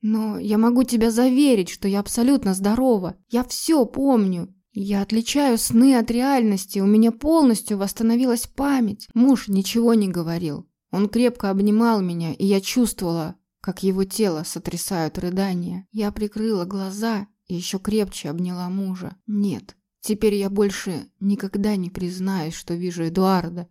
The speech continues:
Я должна выйти отсюда и вернуть свою жизнь. И пусть это чудовище все еще осталось в моей голове, я уничтожу его сама.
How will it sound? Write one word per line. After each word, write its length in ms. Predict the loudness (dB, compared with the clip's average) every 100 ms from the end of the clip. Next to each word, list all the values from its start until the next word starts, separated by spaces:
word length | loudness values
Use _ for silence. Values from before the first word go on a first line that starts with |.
| -4
Я 160 | 0
должна 680 | 2 4 4 4 6 6 4
выйти 460 | 2 4 4 4 2
отсюда 480 | 0 0 2 4 4
и 80 |
вернуть 480 | 4 4 6 6 2
свою 340 | 0 0 2 2
жизнь. 560 | 2 2 2 -2 -10 _ _ -2
И 100 | -2
пусть 400 | 2 2 2 -2
это 160 | -4 -2
чудовище 840 | -2 0 4 2 2 -6 -10 -12 _
все 280 | -12 -2 2
еще 280 | 2 0 -4
осталось 560 | -4 0 2 2 0 -2
в 40 |
моей 220 | -2 -2
голове, 560 | -2 0 0 0 -2 -2 _ _ _
я 240 | -2 2
уничтожу 800 | 6 6 4 -2 2 4 4 2
его 220 | -2 -2
сама. 500 | -2 0 2 2 -2